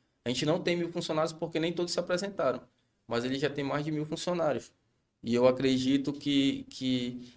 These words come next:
essa foi a grande sacada do, do prefeito Chico Neto,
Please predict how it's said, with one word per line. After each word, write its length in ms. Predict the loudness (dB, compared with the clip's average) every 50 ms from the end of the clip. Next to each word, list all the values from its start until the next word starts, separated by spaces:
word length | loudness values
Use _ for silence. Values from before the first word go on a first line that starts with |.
| -8 0
essa 240 | 2 2 2 2
foi 140 | 0 2 2
a 40 | 2
grande 180 | 4 2 0 2
sacada 360 | 0 0 2 2 2 2 2
do, 200 | 0 0 -2 -4 -4
do 120 | -4 -6
prefeito 380 | -2 -2 -4 0 0 0 -2 -2
Chico 180 | -4 -6 -2 0
Neto, 320 | 2 2 0 0 -4